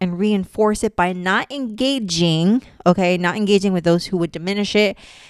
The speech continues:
And four, just you have the time to do what you want and the freedom to do what your heart pleases and just enjoy that. So again, I really appreciate you guys, uh, tuning in another week. I hope you enjoy this. If you do, please re-,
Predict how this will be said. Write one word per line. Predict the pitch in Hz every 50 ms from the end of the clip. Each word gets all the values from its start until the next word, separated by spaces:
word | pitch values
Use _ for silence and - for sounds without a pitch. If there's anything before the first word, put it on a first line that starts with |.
| - -
And | - 185 190 180 180 180 180 180 180 -
four, | - - 247 269 269 254 247 247 247
just | 233 - 202 202 - - - _ _ _ _ _ _ _
you | 202 196 220
have | 202 190 220 220 202
the | 196 185
time | - - 196 175 175 170 175
to | 175 160
do | - 175 170 160
what | 165 170 156 -
you | 156 151
want | 151 135 131 127 147 - -
and | 165 170 165
the | 170
freedom | - - 170 160 165 160 160
to | - - - 165 160 156 156 156 156 -
do | - - 165 151
what | 156 -
your | - 160
heart | - - 151 143 -
pleases | - - 165 160 156 151 160 156 151 151 151 - - - - - - - - _ -
and | - 156 151 151 147
just | 147 147 - -
enjoy | 151 147 147 156 143 110 -
that. | - 120 98 85 -
So | - - 170 156 151 151 - _ - - - - - - - -
again, | 220 202 208 220 208 196 190 185
I | - 175 175
really | 175 180 185 196
appreciate | 196 - - 208 185 - - 214 220 -
you | 196 196 180
guys, | 185 175 175 175 170 165 170 170 170 - - - -
uh, | - 160 156 156
tuning | - - 196 180 175 180
in | 175 165
another | 165 160 160 156 147 156
week. | 156 160 196 226 247 226 - -
I | - 170
hope | 175 170 226 262 -
you | 262 254
enjoy | 214 175 175 165 156 170
this. | 175 180 - -
If | - 190 -
you | 247 233
do, | 170 - 180 165 170 170
please | - - - 196 214 233 226 - -
re-, | 180 190 196 196 202 202 -